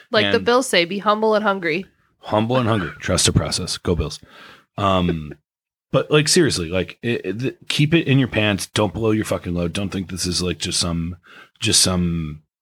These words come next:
Speaker 2: egotistical thing.
Speaker 1: Yeah.
Speaker 2: And that also translates into the warm-up room. Don't be a dick.
Speaker 1: Oh, God, yeah.
Speaker 2: I fucking hate, like,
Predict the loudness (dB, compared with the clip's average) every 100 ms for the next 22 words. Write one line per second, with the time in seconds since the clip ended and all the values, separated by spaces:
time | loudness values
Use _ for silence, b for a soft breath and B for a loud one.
0 | _ _ 0 2 2 2 0 -2 -2 -6
1 | -6 -8 -8 -6 -4 -4 0 0 0 0
2 | 0 2 4 4 4 0 -2 _ -20 _
3 | _ -2 0 0 0 0 0 -2 -2 -4
4 | -4 -4 -6 -10 -18 _ _ -2 0 -2
5 | -4 0 2 2 -2 -2 0 0 -2 -4
6 | -2 -2 -2 0 0 0 -2 -2 -2 0
7 | 0 0 2 2 -2 _ 0 0 -4